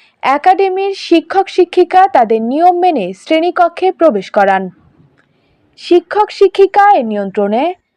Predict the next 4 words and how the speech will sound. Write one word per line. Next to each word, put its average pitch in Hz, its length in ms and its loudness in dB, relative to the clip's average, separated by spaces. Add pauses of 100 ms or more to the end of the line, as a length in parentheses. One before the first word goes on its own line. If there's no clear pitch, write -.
(140)
শিক্ষার্থীরা 392 800 2
উপযুক্ত 262 560 0
রক্ষণাবেক্ষণের 254 1120 0
মাধ্যমে 214 640 0